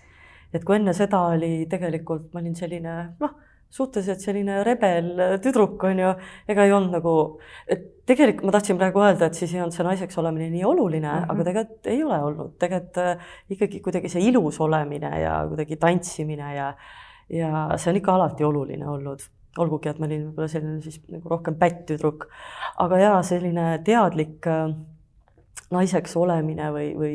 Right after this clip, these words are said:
Speaker 1: või mõtestamine algas siis lapse sünniga. Esimene laps oli mul tütar ka. Et siis muutus nagu tõesti hetkega kõik, et ma teadsin,
Speaker 2: Mhm.
Speaker 1: et ma olen lapseootel, siis oli äkki, et vau,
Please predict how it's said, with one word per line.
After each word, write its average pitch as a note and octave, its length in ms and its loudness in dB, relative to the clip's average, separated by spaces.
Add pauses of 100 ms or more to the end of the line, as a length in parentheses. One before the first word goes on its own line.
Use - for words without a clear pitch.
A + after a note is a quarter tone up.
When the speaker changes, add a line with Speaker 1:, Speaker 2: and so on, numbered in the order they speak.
(160)
Speaker 1:
või D3+ 180 0
mõtestamine D#3 640 0
algas D#3 420 -6
siis - 260 -12
lapse F#3+ 280 0
sünniga. F3+ 400 -2
Esimene D#3 380 -6 (300)
laps E3+ 220 -2
oli D#3+ 140 -2
mul D#3 240 -8
tütar F3+ 400 -2
ka. C#4+ 100 4 (840)
Et E3+ 120 -4
siis G#3 160 0
muutus F#3 360 -2
nagu D#3+ 320 -4
tõesti E3+ 320 -2
hetkega E3 480 0
kõik, D3 320 -4
et C#3 140 -12
ma D3 100 -8
teadsin, F#3+ 320 0
Speaker 2:
Mhm. D3 80 -6
Speaker 1:
et D3+ 80 -8
ma D#3 80 -6
olen F3+ 120 -2
lapseootel, F3+ 680 0 (460)
siis F3+ 200 -2
oli E3 160 4
äkki, F3 240 -2
et - 160 -2 (760)
vau, C#3+ 520 0